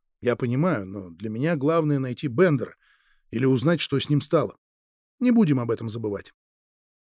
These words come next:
«А мы точно не можем найти его с помощью сканирования?»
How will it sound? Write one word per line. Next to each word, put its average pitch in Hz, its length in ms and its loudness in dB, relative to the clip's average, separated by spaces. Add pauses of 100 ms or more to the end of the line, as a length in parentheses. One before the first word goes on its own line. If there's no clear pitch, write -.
(240)
«А 143 120 2
мы 160 240 4
точно 269 380 -2
не 277 140 8
можем 165 300 2
найти 170 280 -2
его 151 160 2
с 143 80 -2
помощью 147 760 0
сканирования?» 107 720 2